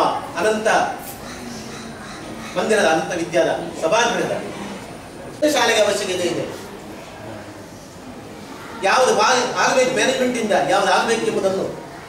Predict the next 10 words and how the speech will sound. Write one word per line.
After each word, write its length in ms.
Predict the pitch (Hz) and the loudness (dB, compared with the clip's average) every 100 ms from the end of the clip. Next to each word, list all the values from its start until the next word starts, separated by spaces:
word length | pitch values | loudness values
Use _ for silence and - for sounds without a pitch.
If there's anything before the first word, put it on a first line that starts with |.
| - - - - - - - | -14 -14 -14 -14 -14 -14 -8
ಕೇಳಿದ್ದಕ್ಕೆ 520 | 165 151 147 147 - - - - - - - 151 | -4 -2 -2 -4 -4 -8 -10 -12 -12 -12 -10 -4
ನಾವು 220 | 156 147 - - - - | -2 -2 -4 -8 -10 -2
ಕಂಪ್ಯೂಟರ್ 340 | 202 226 226 | -2 0 0
ಅನ್ನು 180 | 196 175 | 0 0
ಬೇಡಿಕೊಂಡಿದ್ದೆವು. 960 | 147 156 170 175 175 185 190 - - - | -2 -2 0 0 0 0 -2 -6 -10 0
ಆ 140 | 170 175 | 0 0
ನಿಟ್ಟಿನಲ್ಲಿ 500 | 175 240 247 - - - - - - - 403 - - - - - - - - | -2 0 2 0 -2 -6 -12 -12 -14 -12 -14 -14 -14 -14 -12 -12 -12 -12 -6
ನಮ್ಮ 160 | 170 - | -2 2
ಆಡಳಿತ 340 | 185 220 196 | 4 4 2
ಮಂಡಳಿಯವರು 480 | 165 147 143 139 | -2 0 -2 -2